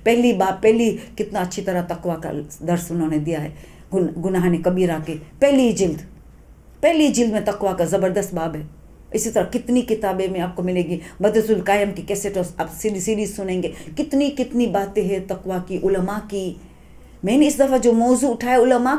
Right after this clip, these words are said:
का उठाया, ये मो-, मैं मदरसुल कायम से उठाया, उलमा की histories, किस तरीके से बारहवें इमाम के साथ connected थे, बारहवें इमाम और उलमा, उलमा और बारहवें इमाम, नायब इमाम और उलमा। अ,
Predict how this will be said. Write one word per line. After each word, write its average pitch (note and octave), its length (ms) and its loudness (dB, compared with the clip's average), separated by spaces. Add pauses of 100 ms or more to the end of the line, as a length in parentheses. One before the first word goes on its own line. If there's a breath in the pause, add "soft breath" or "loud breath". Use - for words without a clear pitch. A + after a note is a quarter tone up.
का A#3+ 60 6
उठाया, A3+ 420 2 (280 loud breath)
ये C4+ 540 2
मो-, A3+ 360 -2
मैं A3+ 380 2
मदरसुल C4 420 2
कायम C4+ 300 4
से G#3+ 120 -2
उठाया, - 300 -8 (800)
उलमा F#3+ 300 2 (100)
की D#3 140 -12 (140)
histories, F3 640 -6 (720)
किस A3 160 -4
तरीके G#3 300 0
से G3 140 -2 (460)
बारहवें A3+ 360 4
इमाम G#3 240 2
के F#3 80 -2
साथ F#3+ 160 -2
connected G3+ 540 -4
थे, F3+ 100 -4 (220 loud breath)
बारहवें A3+ 280 4
इमाम A#3 300 -2
और E3 240 -4
उलमा, F#3+ 380 0
उलमा G#3+ 280 2
और F3+ 140 -2
बारहवें F3 320 0
इमाम, E3 140 -2
नायब G#3 260 0
इमाम A3 320 0
और - 80 -4
उलमा। F3 420 0 (640 loud breath)
अ, D3+ 260 -2